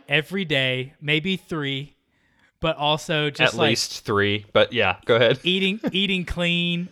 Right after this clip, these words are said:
Speaker 1: working out, hyperbaric chamber, like, full bore, like,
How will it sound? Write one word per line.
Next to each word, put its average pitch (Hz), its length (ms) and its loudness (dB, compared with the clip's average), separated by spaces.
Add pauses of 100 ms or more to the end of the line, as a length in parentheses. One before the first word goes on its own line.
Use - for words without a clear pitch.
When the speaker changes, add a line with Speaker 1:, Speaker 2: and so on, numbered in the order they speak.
Speaker 1:
working 170 380 -2
out, 165 460 -4
hyperbaric 170 640 -4
chamber, 156 640 -4 (460)
like, 135 280 -8 (420)
full 170 220 -4
bore, 147 480 -2
like, 127 320 -6